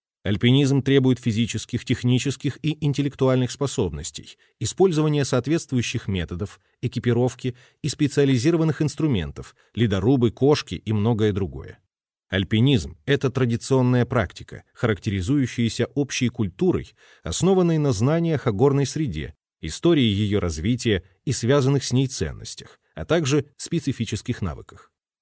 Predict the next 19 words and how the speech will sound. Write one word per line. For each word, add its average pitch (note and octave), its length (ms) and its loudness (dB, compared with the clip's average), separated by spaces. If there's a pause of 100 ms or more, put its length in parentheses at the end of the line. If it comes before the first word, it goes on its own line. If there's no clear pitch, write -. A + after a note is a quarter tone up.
(220)
Занятия E3 500 2
альпинизмом D#3+ 580 2
требуют C#3+ 380 0
знания A#2 460 2
об F#2 80 0
окружающей G#2 600 -2
среде, E2 480 -6 (200)
меняющихся A#2+ 640 0
погодных G#2 440 0
условиях A#2 600 0 (280)
и C3+ 60 4
опасных C3 540 0
природных F#2+ 480 0
явлениях. C#2 600 -10 (520)
Альпинизм B2 640 2 (200)
основан D3 440 2
на C#3 140 4
эстетических B2 720 -4
аспектах. - 580 -10